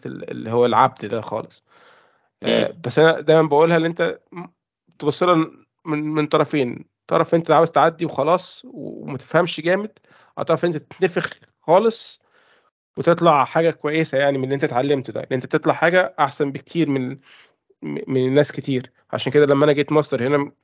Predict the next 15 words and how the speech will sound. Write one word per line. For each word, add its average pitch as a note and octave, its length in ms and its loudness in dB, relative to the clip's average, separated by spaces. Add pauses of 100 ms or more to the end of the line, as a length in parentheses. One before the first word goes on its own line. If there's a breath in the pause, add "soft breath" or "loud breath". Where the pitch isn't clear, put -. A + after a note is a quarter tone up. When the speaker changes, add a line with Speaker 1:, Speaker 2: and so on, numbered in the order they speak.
Speaker 1:
كان B2+ 260 -2
ال-، B2 200 -4 (180)
اللي B2+ 100 4
أنا C#3+ 100 4
باخده D3 360 2 (520 soft breath)
لعب C#3+ 260 4
عيال C3+ 580 0
فعليًا، C3 440 -2
يعني، A#2+ 300 -6
هو B2 240 -4
ده C#3+ 120 4
ماس، - 400 0 (240)
ده C3+ 60 2
مش C#3 220 -4
ماس. C#3+ 380 -2